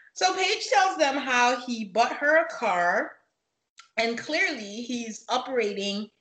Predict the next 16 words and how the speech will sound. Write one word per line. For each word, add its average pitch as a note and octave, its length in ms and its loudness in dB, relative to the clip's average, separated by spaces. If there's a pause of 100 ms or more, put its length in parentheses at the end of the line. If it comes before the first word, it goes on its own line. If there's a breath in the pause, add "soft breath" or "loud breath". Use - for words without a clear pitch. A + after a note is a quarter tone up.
(120)
as G3 180 0
a G3 60 -6
single G3 400 -4
man, F3+ 540 -2 (400 loud breath)
because A3+ 680 6 (340)
if B3+ 220 0
he B3 180 -4
wasn't, A3 760 0 (240)
he C#4 260 2
would C4+ 120 0
have C4 180 2
had A3+ 400 4
a G3+ 160 -4
discussion C#4 640 -2
with B3 160 -6
her G3+ 600 2